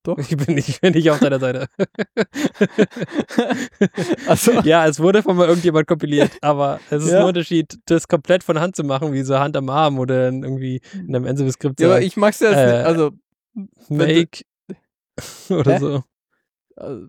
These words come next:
Speaker 2: Ja, oder wie, wie installierst du bei dir, ähm, Dark Eyes? Wie
Speaker 1: Make, Make install?
Speaker 2: wie sie, wie, oh fuck, ey, jetzt genau
Speaker 3: Ja.
Speaker 2: das, ja.
Speaker 1: Aber, äh,
Speaker 2: Ach
Speaker 1: ich
Speaker 2: so.
Speaker 1: mag das ja nicht, ich mag das ja nicht mehr, Ansible macht das jetzt für mich.
Speaker 3: Ja,
Speaker 2: Ja,
Speaker 3: das
Speaker 2: okay,
Speaker 3: macht
Speaker 2: aber was
Speaker 3: jemand,
Speaker 2: hat denn das für
Speaker 3: ja.
Speaker 2: Abhängigkeiten, damit es funktioniert?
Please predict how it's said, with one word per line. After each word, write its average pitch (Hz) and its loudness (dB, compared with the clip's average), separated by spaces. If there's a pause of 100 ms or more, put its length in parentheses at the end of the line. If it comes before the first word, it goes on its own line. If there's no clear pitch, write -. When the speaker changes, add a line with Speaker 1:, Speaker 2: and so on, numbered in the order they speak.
(120)
Speaker 2:
Ja, 120 2
oder 117 4
wie, 120 2
wie 135 -2
installierst 131 0
du 131 -4
bei 120 2
dir, 117 -2
ähm, 120 -4
Dark 113 -2
Eyes? 117 -6 (600)
Wie 156 -8 (300)
Speaker 1:
Make, 139 -8
Make 147 -10
install? 165 -6
Speaker 2:
wie 123 -2
sie, 147 0
wie, 156 2 (560)
oh 117 0
fuck, - -14
ey, 120 -8 (100)
jetzt - -20
genau 120 -2
Speaker 3:
Ja. - -4
Speaker 2:
das, 196 -4
ja. 139 -8 (440)
Speaker 1:
Aber, 165 2
äh, 143 -2
Speaker 2:
Ach 196 -2
Speaker 1:
ich 233 0
Speaker 2:
so. - -4
Speaker 1:
mag 240 2
das 220 -2
ja 220 4
nicht, 262 0 (120)
ich 208 -8
mag 247 4
das - -6
ja 233 4
nicht 247 -4
mehr, 208 0
Ansible 226 0
macht 190 -2
das 180 -4
jetzt 156 -4
für 165 -10
mich. 147 -10 (280)
Speaker 3:
Ja, 127 0
Speaker 2:
Ja, 135 -2
Speaker 3:
das 135 2
Speaker 2:
okay, - -4
Speaker 3:
macht 131 4
Speaker 2:
aber 135 2
was 135 2
Speaker 3:
jemand, 139 2
Speaker 2:
hat 170 2
denn 180 0
das 160 0
für 180 2
Speaker 3:
ja. 156 4
Speaker 2:
Abhängigkeiten, 165 -2
damit 127 -4
es 120 -12
funktioniert? 135 -8